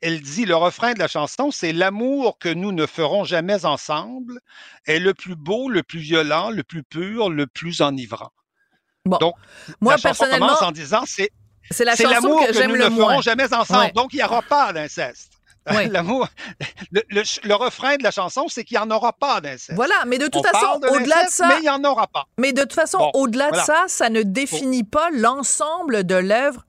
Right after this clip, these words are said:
Speaker 2: Gainsbourg se levait pas le
Speaker 1: Ah,
Speaker 2: matin en disant,
Speaker 1: ah, ah,
Speaker 2: J'ai envie de
Speaker 1: ah,
Speaker 2: fourrer
Speaker 1: abs-,
Speaker 2: toutes mes filles, là.
Speaker 1: absolument.
Speaker 2: Bon.
Speaker 1: A-, absolument,
Speaker 2: À un moment donné, il faut
Speaker 1: absolument.
Speaker 2: se calmer
Speaker 1: Léo
Speaker 2: les
Speaker 1: Ferré a
Speaker 2: nerfs
Speaker 1: fait une
Speaker 2: aussi, hein.
Speaker 1: chanson, une, une chanson beaucoup plus suggestive et d'ailleurs, euh, beaucoup plus belle, qui est, qui est même, je pense, un chef-d'œuvre de la chanson qui s'appelle Petite et qui évoque la question de, qui évoque la question, la question de l'inceste.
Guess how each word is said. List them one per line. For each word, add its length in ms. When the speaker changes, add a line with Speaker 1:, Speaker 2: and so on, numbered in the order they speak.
Speaker 2:
Gainsbourg 500
se 120
levait 220
pas 160
le 60
Speaker 1:
Ah, 140
Speaker 2:
matin 240
en 60
disant, 360
Speaker 1:
ah, 80
ah, 100
Speaker 2:
J'ai 140
envie 260
de 60
Speaker 1:
ah, 40
Speaker 2:
fourrer 200
Speaker 1:
abs-, 40
Speaker 2:
toutes 160
mes 140
filles, 300
là. 160
Speaker 1:
absolument. 400
Speaker 2:
Bon. 0
Speaker 1:
A-, 100
absolument, 560
Speaker 2:
À 40
un 40
moment 140
donné, 140
il 60
faut 140
Speaker 1:
absolument. 60
Speaker 2:
se 220
calmer 60
Speaker 1:
Léo 140
Speaker 2:
les 60
Speaker 1:
Ferré 40
a 40
Speaker 2:
nerfs 100
Speaker 1:
fait 60
une 40
Speaker 2:
aussi, 160
hein. 80
Speaker 1:
chanson, 320
une, 140
une 140
chanson 500
beaucoup 480
plus 200
suggestive 760
et 160
d'ailleurs, 480
euh, 60
beaucoup 260
plus 140
belle, 240
qui 100
est, 100
qui 120
est 40
même, 320
je 120
pense, 240
un 80
chef-d'œuvre 320
de 60
la 60
chanson 340
qui 100
s'appelle 320
Petite 420
et 80
qui 160
évoque 360
la 80
question 340
de, 240
qui 160
évoque 260
la 100
question, 380
la 140
question 320
de 80
l'inceste. 480